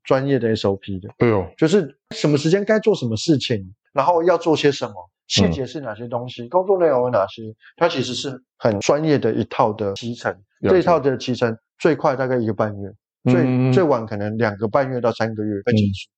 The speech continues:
Speaker 1: 所以这个其实就是我什么时间点要干嘛，
Speaker 2: 嗯。
Speaker 1: 我什么时间点要做什么事情，我什么时间点那个广告要怎么样配合，这样子一个整套的方式就叫做策展。过去的传统行销就叫做行销企划。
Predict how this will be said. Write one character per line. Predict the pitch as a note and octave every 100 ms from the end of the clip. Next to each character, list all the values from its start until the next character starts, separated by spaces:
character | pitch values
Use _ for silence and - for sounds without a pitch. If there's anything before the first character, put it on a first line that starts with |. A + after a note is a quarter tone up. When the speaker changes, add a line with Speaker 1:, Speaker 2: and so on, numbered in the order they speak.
| _
Speaker 1:
所 | - A#3
以 | A#3
这 | C#4
个 | G#3
其 | - A#2+
实 | A2+
就 | G#2 C3
是 | A#2+ A#2+ G2+ _ -
我 | D3 E3+
什 | E3 D3
么 | B2+
时 | A#2+
间 | B2+ C#3+
点 | B2
要 | G2+ A2
干 | A#2+ F#2
嘛， | E2+ D#2 _ G#2+
Speaker 2:
嗯。 | F2+
Speaker 1:
我 | D3+
什 | D3+
么 | A2
时 | A#2+
间 | A#2+ C#3+
点 | B2
要 | B2
做 | C#3 A#2
什 | F#2+
么 | F#2
事 | A2+
情， | - F#2+ _ _
我 | B2
什 | C#3+ B2
么 |
时 | A2 A#2+
间 | C#3 C#3+
点 | G#2
那 | A2
个 | A2 G2
广 | F#2
告 | G2 G#2+
要 | A#2 A2 G2
怎 | -
么 | G#2
样 | A#2+ C3
配 | E3 A#2+
合， | - E2 - -
这 | -
样 | G#3 E3+
子 | A2+
一 | G2+ G#2+
个 | A#2+ G#2 E2+ _
整 | - A2+ G2+
套 | C3
的 | A#2+ A2
方 | A2+ A#2+
式 | - A2
就 | - G#2+
叫 | G2+
做 | G2 G2
策 | - F#2
展。 | E2+ - _ _ _ _
过 | F#3 C#3+
去 | C#3 - D3
的 | A2+ G2+ F2+ E2+
传 | - A#2+
统 | A#2+
行 | G#2+
销 | F#2+ G#2
就 | A2
叫 | G#2 G#2+
做 | G#2 G2
行 | G2
销 | F#2 F#2
企 | F#2
划。 | -